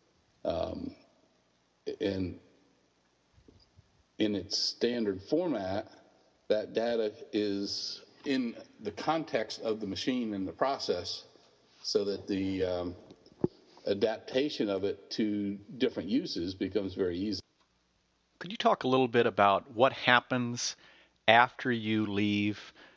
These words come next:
Speaker 2: a customer and what are the typical next steps?
Speaker 1: If we can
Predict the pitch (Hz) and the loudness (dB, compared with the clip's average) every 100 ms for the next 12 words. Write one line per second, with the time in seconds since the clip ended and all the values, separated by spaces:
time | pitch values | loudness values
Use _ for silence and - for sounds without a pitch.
0 | _ _ 92 90 90 - 107 - - 104 | _ _ 0 0 0 2 2 2 -2 -2
1 | 101 101 - - _ _ - 95 92 92 | -2 -4 -8 -20 _ _ -4 -2 -2 -2
2 | 90 85 85 - - 90 90 104 - - | -4 -6 -8 -12 -14 -4 4 4 4 -8
3 | - _ _ _ - 92 92 92 87 87 | -12 _ _ _ 2 4 4 2 -2 -4
4 | 87 - 104 - 101 95 82 95 - - | -6 -4 -4 -2 -2 -2 -2 -4 -2 -4
5 | - 101 - - - - _ _ _ _ | 2 2 0 -8 -10 -16 _ _ _ _
6 | _ _ _ _ _ _ _ _ _ - | _ _ _ _ _ _ _ _ _ -20
7 | _ _ _ - 113 - 117 - 110 110 | _ _ _ -8 -4 -2 -4 -4 -4 -6